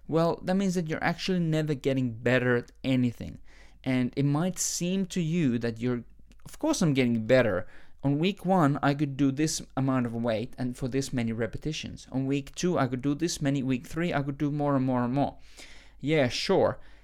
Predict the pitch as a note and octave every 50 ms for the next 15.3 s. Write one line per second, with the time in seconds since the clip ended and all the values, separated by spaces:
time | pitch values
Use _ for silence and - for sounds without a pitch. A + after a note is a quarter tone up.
0 | - - - B2 D3 E3 - - - G3 - G3 F3 D#3+ D#3+ D#3+ C#3+ - - E3+
1 | E3+ D#3+ E3 D3+ C#3 C3+ C#3+ C3+ C#3 C#3 C3+ B2 A2+ A2 A2 C3 D3+ E3 D#3 B2
2 | A2+ A2+ A2+ - - A#2 - - - - - - - - C#3+ D3+ - - - -
3 | - G#2+ G2 - - - - F#2+ D#2 C#2+ - - - - - - - A#2+ B2 A#2
4 | A#2 G#2+ - - - - - - E3 D#3 C#3 A2+ - - - - - - - -
5 | - - - - - - - - - - - - D3 D#3 - - E3+ D#3+ D3+ E3
6 | D#3 C#3+ C#3 C#3 C#3 - - B2+ B2 A#2+ A#2+ - - - - - C#3+ C3 A#2+ G2+
7 | - - - - - - - - - - - - - - - - - - - -
8 | A2+ B2+ C3+ C3 C3 B2+ - - - - - - - - - C3+ C#3 C#3 C3+ C3+
9 | B2+ B2 - - - - C#3 C#3+ D#3+ F3+ F#3+ G3 E3 D3+ C#3 A#2 B2+ C3+ C3+ B2
10 | A2 G2+ - - B2 A#2+ C3 C#3 D#3 E3 E3 D#3 C#3 D3 C3+ C3 B2 B2+ C#3+ D3
11 | C3 F2 B2 B2 - - D3 C#3 - E3 E3 F3 F3 - - - - - - -
12 | - - - B2+ C#3 D3+ D3+ D3+ C#3 C#3 C3 B2+ A#2+ - C#3 C3 B2+ B2 B2 B2
13 | B2+ C3 - B2 B2+ - - - C#3 D3 D3+ - C3+ A#2+ - C#3+ D3+ E3 F3 D#3+
14 | D#3+ - - D3 D#3 D#3 - D3+ C#3 C3 A2+ - A#2+ F#2+ F#2 G#2+ G#2+ A2+ A#2+ C3
15 | A#2 G#2 A2 - - -